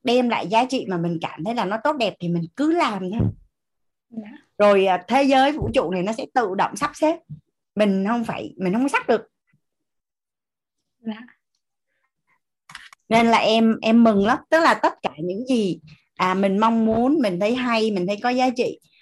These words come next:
Speaker 1: và mình chia sẻ với người khác thì tự nhiên có người khác lại chia sẻ với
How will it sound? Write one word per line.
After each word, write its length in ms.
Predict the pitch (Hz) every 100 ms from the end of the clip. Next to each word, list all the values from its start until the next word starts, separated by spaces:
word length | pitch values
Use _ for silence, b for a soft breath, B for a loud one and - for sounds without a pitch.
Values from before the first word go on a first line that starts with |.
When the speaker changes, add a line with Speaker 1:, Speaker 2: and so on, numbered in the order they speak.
| _
Speaker 1:
và 120 | 196
mình 200 | 185 190 175
chia 160 | 233
sẻ 400 | 220 208 78 82 190
với 200 | 220 262
người 220 | 262 175
khác 320 | 170 254 339 - _ _ _ b b _
thì 420 | - 226 208 151 - _ _ _
tự 140 | 208
nhiên 280 | 185 226 220
có 140 | 220 247
người 200 | 247 170
khác 240 | 240 269 -
lại 120 | 175 160
chia 120 | 208
sẻ 220 | 202 -
với 120 | 156